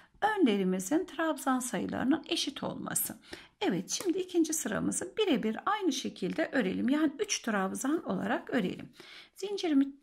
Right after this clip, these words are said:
üç tane çektim. Hemen trabzanımın üzerine batıyorum. İkili trabzanımı örüyorum. Bir zincir. Ve sırası ile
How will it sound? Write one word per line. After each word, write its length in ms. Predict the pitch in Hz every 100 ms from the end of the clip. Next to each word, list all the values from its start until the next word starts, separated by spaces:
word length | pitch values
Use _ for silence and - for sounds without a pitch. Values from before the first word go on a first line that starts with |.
| _ -
üç 180 | 370 -
tane 340 | 240 202 190
çektim. 640 | 202 240 220 - 226 320 - - -
Hemen 380 | - 359 359 359
trabzanımın 800 | 359 311 277 247 247 233 214 -
üzerine 460 | 302 285 202 214 269
batıyorum. 640 | 240 240 - - 208 349 - _ _ -
İkili 320 | - 262 220
trabzanımı 600 | 214 202 196 202 196 -
örüyorum. 500 | 214 190 - - 370 - -
Bir 160 | 381
zincir. 600 | 196 - - - 170 - _ _ - - -
Ve 60 | 330
sırası 460 | - 415 403 392
ile 460 | 392 247 196 285 311